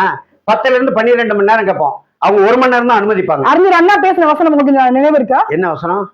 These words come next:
Speaker 2: "காலமோ சித்திரை, மணியோ பத்திரை, உங்களை தழுவுவதே நித்திரை,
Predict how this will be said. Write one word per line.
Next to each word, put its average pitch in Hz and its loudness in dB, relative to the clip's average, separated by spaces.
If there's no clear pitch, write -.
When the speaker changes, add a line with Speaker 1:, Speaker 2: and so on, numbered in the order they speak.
Speaker 2:
"காலமோ 320 2
சித்திரை, 294 0
மணியோ 269 2
பத்திரை, 269 0
உங்களை 269 2
தழுவுவதே 285 2
நித்திரை, 262 0